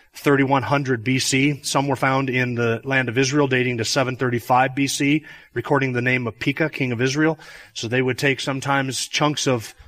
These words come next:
pottery. So these are not necessarily clay tablets that are engraved when they're wet.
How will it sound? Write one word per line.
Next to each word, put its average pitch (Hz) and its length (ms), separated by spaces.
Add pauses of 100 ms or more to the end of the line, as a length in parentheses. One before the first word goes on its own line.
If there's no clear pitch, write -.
(100)
pottery. 160 480 (560)
So - 140
these 147 220
are 156 60
not 151 200
necessarily 143 400
clay 135 240
tablets 156 480
that 127 160
are 123 140
engraved 123 520
when 123 180
they're 117 140
wet. 139 340